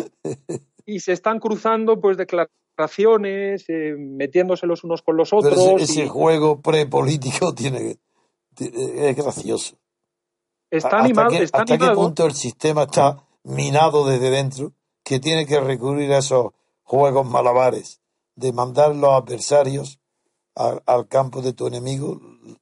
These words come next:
Speaker 1: tus propios partidarios, para
Speaker 2: Claro,
Speaker 1: equivocar
Speaker 2: es que
Speaker 1: el juego?
Speaker 2: Don Antonio, han hecho una mala imitación de las presidenciales americanas.
Speaker 1: Claro.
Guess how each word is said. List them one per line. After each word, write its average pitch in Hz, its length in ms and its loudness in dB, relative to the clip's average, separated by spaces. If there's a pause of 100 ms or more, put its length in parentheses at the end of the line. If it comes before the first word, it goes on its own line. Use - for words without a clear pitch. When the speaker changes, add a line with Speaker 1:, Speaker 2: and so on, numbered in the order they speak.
(100)
Speaker 1:
tus 143 240 -6
propios 139 420 -4
partidarios, 123 640 -4 (960)
para 131 200 2
Speaker 2:
Claro, 131 80 0
Speaker 1:
equivocar 135 440 2
Speaker 2:
es 143 60 0
que 127 60 -2
Speaker 1:
el - 40 -16
juego? - 400 -2 (680)
Speaker 2:
Don 143 200 -8
Antonio, 165 420 0
han 165 80 0
hecho 165 240 -6
una 175 200 0
mala 180 260 0
imitación 175 640 0
de 147 100 -4
las 131 300 2
presidenciales 147 1000 0
americanas. 156 600 -2
Speaker 1:
Claro. 110 480 -8